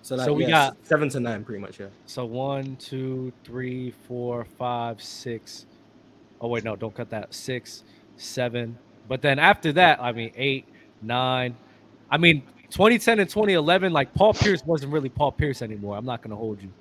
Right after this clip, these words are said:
Speaker 1: It was very high. They were still high level years. I mean, you could argue, like, I guess based on that, like, maybe twenty sixteen Dame is a high level year too.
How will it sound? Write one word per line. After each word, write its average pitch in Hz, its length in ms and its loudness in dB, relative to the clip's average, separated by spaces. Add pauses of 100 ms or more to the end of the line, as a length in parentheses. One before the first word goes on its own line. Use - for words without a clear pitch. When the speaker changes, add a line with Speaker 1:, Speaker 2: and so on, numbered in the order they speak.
Speaker 1:
It 127 200 -8
was 123 160 -6
very 127 260 0
high. 120 200 -4
They 117 100 -10
were 120 60 -8
still 135 220 -6
high 117 180 -6
level 104 240 -8
years. 104 260 -10
I 104 60 -8
mean, 107 200 -6
you 117 60 -6
could 120 140 -2
argue, 117 360 0
like, 98 260 -8 (100)
I 101 100 -8
guess 101 200 -10 (160)
based 104 240 -6
on 101 80 -8
that, 92 120 -8
like, 92 200 -6 (160)
maybe 98 200 -8
twenty 107 280 -4
sixteen - 500 -6
Dame 107 240 -4
is 101 60 -6
a 95 80 -6
high 107 180 -6
level 98 240 -8
year 98 160 -6
too. 104 340 -8